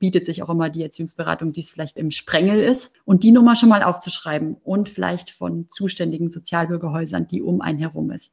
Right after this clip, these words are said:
weil dann hat man das schon mal, oder auch ein paar Beratungsstellen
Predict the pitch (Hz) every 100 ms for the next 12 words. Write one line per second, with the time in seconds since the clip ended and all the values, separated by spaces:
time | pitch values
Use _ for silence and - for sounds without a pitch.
0 | _ 160 151 170 160 170 185 196 202 196
1 | 170 160 - 151 156 147 _ _ - -
2 | 160 170 - 165 160 165 165 151 165 -
3 | 156 - 151 151